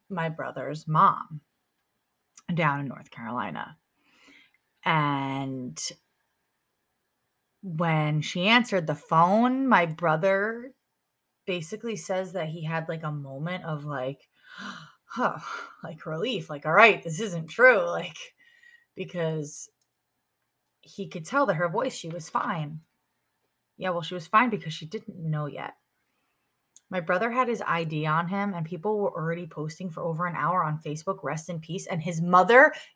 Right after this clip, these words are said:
didn't know he was dead. Like, the Huntersville Police Department did not call his mother. They did not show up at his house. They did not contact her.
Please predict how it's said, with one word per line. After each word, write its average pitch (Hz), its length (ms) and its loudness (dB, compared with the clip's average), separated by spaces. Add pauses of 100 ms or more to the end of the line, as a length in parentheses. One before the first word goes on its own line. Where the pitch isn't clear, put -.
didn't 247 460 2 (120)
know 233 420 10
he 247 240 0
was 202 320 2
dead. 202 560 10 (1080)
Like, 196 300 4
the 214 120 8
Huntersville 247 440 6
Police 277 260 0
Department 247 340 4
did 226 140 0
not 233 220 10
call 233 320 12
his 233 180 6
mother. 190 300 6
They 190 120 4
did 220 220 0
not 294 220 8
show 285 220 4
up 269 160 6
at 262 100 2
his 247 200 2
house. - 540 4 (1300)
They 220 360 4
did 247 280 0
not 277 320 8
contact 254 920 8
her. 175 260 -2